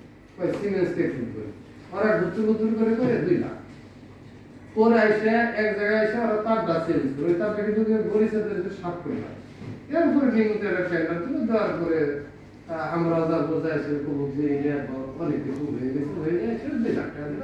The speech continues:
তার কিনা। আসলে তার কিন্তু ওই ভালো ছিল।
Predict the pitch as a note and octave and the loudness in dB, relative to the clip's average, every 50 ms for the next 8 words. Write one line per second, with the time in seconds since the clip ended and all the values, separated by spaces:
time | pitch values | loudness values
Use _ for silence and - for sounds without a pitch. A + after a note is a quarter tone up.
0 | C4+ - A3 - - - - - - - - - - - - - - - - E3+ | -8 -6 -6 -6 -6 -8 -8 -10 -12 -14 -14 -16 -18 -18 -18 -18 -18 -14 -12 -10
1 | E3 - E3+ E3 - F#3 F3 D#3 - D3 C#3 C#3 C3+ C3 B2+ B2+ - - F2+ - | -8 -6 -6 -6 -4 -4 -4 -4 -4 -4 -2 -2 0 0 0 0 -2 -2 -4 -8
2 | - - - | -10 -12 -14